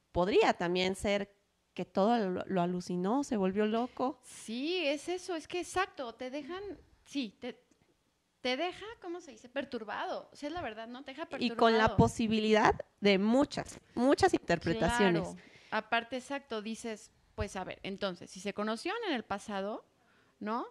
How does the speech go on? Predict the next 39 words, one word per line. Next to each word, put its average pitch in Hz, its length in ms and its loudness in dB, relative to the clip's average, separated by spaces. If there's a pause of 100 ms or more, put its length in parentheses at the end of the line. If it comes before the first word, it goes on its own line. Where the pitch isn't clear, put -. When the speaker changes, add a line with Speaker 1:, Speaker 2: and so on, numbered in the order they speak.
(360)
Speaker 1:
Ella 262 300 8
Speaker 2:
Pero 269 100 6
Speaker 1:
vivió 240 260 6
toda 427 300 2
su 330 160 2
vida 294 220 0
esperándolo. 254 800 2
Speaker 2:
Exacto, 240 600 -2
pero 226 280 0 (380)
por 247 160 0
eso, 254 180 -2
pero 226 100 -2
entonces 247 220 -6
cuando 240 240 0
le 226 120 0
dice 240 260 -4
ella, 220 180 -2
"Regresa 220 500 -8
a 277 40 -6
mí", 320 400 -2
de 220 100 -6
viejita, 226 500 -12
entonces 226 420 -12
como, 196 340 -14 (160)
por 202 140 -6
eso, 196 180 -10
o - 20 -14
sea, - 120 -12
¿qué - 140 -10
fue 370 140 -6
primero, 214 460 -8
no? 208 140 -12
O 226 40 -16
sea, 220 140 -10
¿se 196 140 -10
conoció 208 440 -6
en 427 80 -4
el 320 120 -4
pasado 220 560 -4